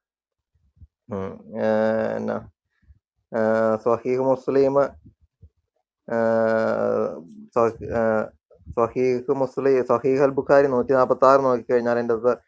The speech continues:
അതിൻ്റെ അകത്ത് രാത്രിയിൽ പോകുമ്പോൾ എന്ന് പറഞ്ഞാൽ മു-, ഈ ഉമർ ഒളിഞ്ഞു നോക്കാൻ ചെന്നതുകൊണ്ടാണ് ഉമർ കാണുന്നത്. അപ്പം, ആ, ഉമർ, ഉമർ ഒരു ഒളിഞ്ഞോട്ടക്കാരനായിരുന്നു എന്ന് അതിൽ നിന്ന് നമുക്ക് മനസ്സിലാകും. പിന്നെ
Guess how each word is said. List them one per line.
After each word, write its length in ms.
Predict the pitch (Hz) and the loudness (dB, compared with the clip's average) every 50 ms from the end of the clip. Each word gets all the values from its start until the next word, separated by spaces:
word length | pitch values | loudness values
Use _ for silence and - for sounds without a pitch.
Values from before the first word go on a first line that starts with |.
| _ _ _ _ _ _ _ - | _ _ _ _ _ _ _ -4
അതിൻ്റെ 220 | - 117 120 120 123 | -2 0 2 2 2
അകത്ത് 180 | 123 123 127 | 2 2 4
രാത്രിയിൽ 460 | 123 117 120 117 120 - 135 135 135 | 4 4 4 4 2 0 0 0 -2
പോകുമ്പോൾ 680 | 123 - 131 127 127 123 123 123 127 127 127 123 123 - - - 120 120 | 0 0 2 2 2 4 4 4 6 6 6 4 2 -2 -4 -4 -4 -2
എന്ന് 120 | 120 123 | 2 2
പറഞ്ഞാൽ 240 | 127 123 127 127 127 | 2 4 4 2 2
മു-, 340 | 127 120 117 117 - - 123 | 2 0 -2 -4 -4 -2 -2
ഈ 40 | 120 | 0
ഉമർ 340 | 117 120 120 123 131 139 147 | 0 0 2 4 6 6 6
ഒളിഞ്ഞു 440 | 143 127 - 123 123 127 139 143 | 6 4 4 2 2 2 2 2
നോക്കാൻ 340 | 147 147 143 - 147 139 139 | 2 2 2 2 2 0 2
ചെന്നതുകൊണ്ടാണ് 580 | 127 131 127 135 131 131 139 143 135 131 127 127 | 2 0 0 0 0 0 -2 0 0 0 0 0
ഉമർ 240 | 123 117 120 123 120 | 0 0 0 2 2
കാണുന്നത്. 440 | 113 101 104 107 110 104 95 95 | 2 2 2 0 -2 -4 -6 -8
അപ്പം, 380 | - - - _ 117 117 107 - - - - - _ _ _ _ _ _ - - | -10 -12 -4 _ 0 0 0 -2 -8 -20 -20 -20 _ _ _ _ _ _ -12 -6
ആ, 80 | - 110 | -4 -2
ഉമർ, 300 | 110 110 110 110 113 117 | -2 -2 -2 0 0 -2
ഉമർ 340 | 117 - 120 117 120 123 135 | 0 -2 -2 0 0 2 2
ഒരു 120 | 139 135 | 2 2
ഒളിഞ്ഞോട്ടക്കാരനായിരുന്നു 920 | 135 127 123 120 120 120 123 123 123 131 127 - 139 139 139 135 131 131 131 | 0 -2 -2 -4 -4 -4 -4 -4 -4 -4 0 0 0 2 2 0 0 0 0
എന്ന് 120 | 131 127 | 0 2
അതിൽ 140 | 120 117 123 | 2 2 2
നിന്ന് 220 | 123 127 131 139 139 | 0 0 -2 0 0
നമുക്ക് 180 | 123 113 110 | 0 0 0
മനസ്സിലാകും. 320 | 98 95 - 95 101 101 98 | -2 -2 -2 -2 -2 -2 -4
പിന്നെ 300 | 107 107 110 113 113 113 | -6 -4 -2 -2 -2 -2